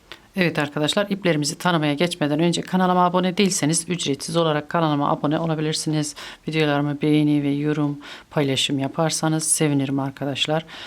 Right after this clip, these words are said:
Ee, şimdiden hepinize çok çok teşekkür ederim. Ee, iplerimizi taramaya geçelim. İplerim şu şekilde arkadaşlar. Yarn Art, Makrome Cotton, Lurex.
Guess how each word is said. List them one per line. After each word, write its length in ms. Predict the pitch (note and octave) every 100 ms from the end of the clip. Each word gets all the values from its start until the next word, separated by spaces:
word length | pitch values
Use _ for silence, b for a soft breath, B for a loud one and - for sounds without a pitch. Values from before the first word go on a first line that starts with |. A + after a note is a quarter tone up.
| B B D#3
Ee, 340 | D3 C#3 C#3 - - b b -
şimdiden 540 | - E3+ C#3 C#3+ C#3+
hepinize 680 | C#3+ D#3 C#3 B2+ C#3+ C#3+ - -
çok 260 | - C#3+
çok 400 | - C#3 C#3 -
teşekkür 400 | - D3 C#3+ -
ederim. 380 | C#3+ C#3 C3 C#3 D3 B B B -
Ee, 360 | D#3 C3+ C3 C3 D3+ -
iplerimizi 480 | D3+ - C3+ B2 -
taramaya 420 | - C#3+ C3 C3
geçelim. 440 | C#3 D3 C#3+ C3 C#3+ - - -
İplerim 380 | - E3 C3
şu 80 | -
şekilde 360 | - D3+ - C#3
arkadaşlar. 480 | C3 - C3 - E3
Yarn 360 | D3 D#3+ D3+
Art, 420 | C3+ C#3+ D3+ - -
Makrome 460 | D3+ D3+ C#3 C#3 C#3
Cotton, 540 | D3+ - D3+ D3+ D3+ - -
Lurex. 640 | D3+ D3+ D3+ D3+ - -